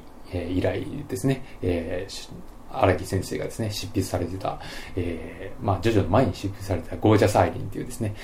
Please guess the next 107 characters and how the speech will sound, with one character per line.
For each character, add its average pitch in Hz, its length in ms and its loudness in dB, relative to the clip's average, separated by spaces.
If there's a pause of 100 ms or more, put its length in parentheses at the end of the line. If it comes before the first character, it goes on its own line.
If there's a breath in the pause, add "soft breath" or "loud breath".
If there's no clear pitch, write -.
(220 loud breath)
え 90 280 -6
ー、 - 20 -4
女 101 120 6
性 104 180 8
主 107 120 2
人 101 180 6
公 98 200 2
の 120 160 6
女 127 300 4
殺 120 180 6
し 104 80 2
屋 101 100 6
の 90 80 4
話 95 240 -2
が - 80 -4
あ - 20 -4
っ - 40 -8
た - 60 -6
ん - 80 -6
で - 60 -4
す - 80 -10
け - 80 -2
ど、 - 180 -6 (220 loud breath)
ま 135 80 4
あ、 - 40 2
そ 147 140 8
れ 135 80 10
以 147 140 10
降 98 160 0
に - 80 -6
な 104 100 -4
る - 80 -6
で - 80 -6
す - 80 -6
ね、 107 180 6
そ 101 120 0
の 95 280 -4
女 104 180 8
主 104 120 4
人 98 220 4
公、 - 280 -4 (140)
ま 95 80 4
あ、 - 40 0
す - 100 -2
ご 131 100 6
い - 40 -2
タ 123 140 4
フ - 120 2
な 90 120 0
女 85 240 -2
主 95 140 0
人 92 140 2
公 - 100 -2
や - 60 -2
っ - 20 -10
た - 80 -8
わ 98 80 -6
け 92 80 -2
な 87 80 -6
ん 92 80 -6
で 90 80 -6
す - 60 -12
け 101 80 6
ど、 95 240 6 (520 loud breath)
ま 147 100 6
あ、 - 20 -2
そ 156 100 -2
の 160 260 4 (220)
キ - 80 0
ャ - 40 6
ラ 135 100 8
ク - 80 -8
タ 87 140 6
ー 87 40 2
が 95 260 8
誰 107 200 8
と 156 120 2
最 156 200 6
終 - 120 -4
的 147 140 2
に 123 80 2
対 131 140 8
決 - 180 4
す 139 80 6
る 123 60 6
か - 120 6
っ - 60 -2
て - 80 -6
い - 60 -6
う - 40 -8
と、 - 240 -4 (220 loud breath)
こ - 80 6
れ 175 80 12
は 160 60 10
あ 156 40 8
の、 139 360 8
六 110 180 6
部 98 80 4
の 82 100 0
ラ 80 120 -4
ス - 120 -6
ボ - 120 -2
ス、 95 100 2
プ - 160 2
ッ 175 80 6
チ 98 160 2
神 90 180 2